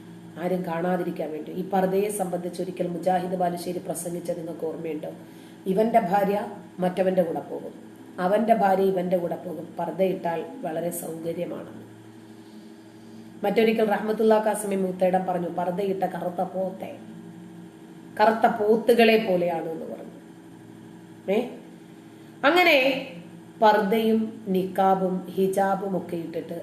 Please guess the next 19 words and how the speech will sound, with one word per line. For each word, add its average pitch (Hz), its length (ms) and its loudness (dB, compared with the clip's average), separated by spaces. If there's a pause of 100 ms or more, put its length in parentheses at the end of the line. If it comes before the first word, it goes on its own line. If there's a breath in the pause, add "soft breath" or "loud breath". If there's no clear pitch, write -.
(120)
ആരുടെ 196 480 -2
കൂടെയും 180 520 -2
ഒളിച്ചോടാനും 170 920 -6 (220)
സ്വർണ്ണക്കടകളിൽ 190 800 0
നിന്ന് 180 200 -2
മോഷ്ടിക്കാനും 170 840 -8 (640 loud breath)
ആ 196 80 0
ഹോസ്പിറ്റലുകളിൽ 190 880 2
നിന്ന് 185 200 0
കുട്ടികളെ 185 580 4
മോഷ്ടിച്ചു 180 580 -4
കൊണ്ടുപോകാനും 175 880 -6
അങ്ങനെ 214 460 -2
ഒരുപാട് 247 880 -6
കാര്യങ്ങൾക്ക് 175 680 -6 (640)
ഇത് 180 580 0
അവർ 170 320 -4
മിസ്യൂസ് 180 600 -8
ചെയ്തു - 440 -14